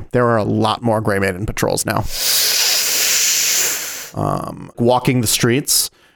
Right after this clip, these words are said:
uh, you will regularly see Grey Maidens, like, like, on patrol, uh, where Korvosan guards might previously have gone.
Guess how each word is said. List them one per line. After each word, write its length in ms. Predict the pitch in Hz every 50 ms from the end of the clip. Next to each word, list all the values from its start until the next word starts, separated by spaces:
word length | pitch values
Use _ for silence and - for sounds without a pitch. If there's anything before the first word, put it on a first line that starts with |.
| _ - _
uh, 220 | - 127 123 117 117
you 100 | 120 123
will 120 | 123 127 120
regularly 720 | 110 110 120 120 117 110 117 117 113 113 110 110 113 110
see 220 | 107 - 131 117
Grey 220 | 98 101 110 110 107
Maidens, 380 | 107 107 104 104 101 101 101
like, 300 | - 110 110 107 - - _
like, 360 | 107 117 110 110 98 - _ _ _ _ -
on 240 | 123 117 110 110
patrol, 580 | 101 120 107 - - 113 104 95 104 110 - - _ _ _ _ _ _ _ _ _ _ _ _ _ _ _ -
uh, 340 | 120 117 107 104 104 107
where 260 | 110 113 123 123 117 110
Korvosan 520 | - - 135 117 123 117 107 - 127 113 101
guards 360 | 120 113 110 110 110 110 110
might 240 | 113 110 110 98 -
previously 600 | - 123 117 104 104 110 107 - - - 92 92
have 180 | 113 101 107 120
gone. 380 | - 95 87 90 92 - -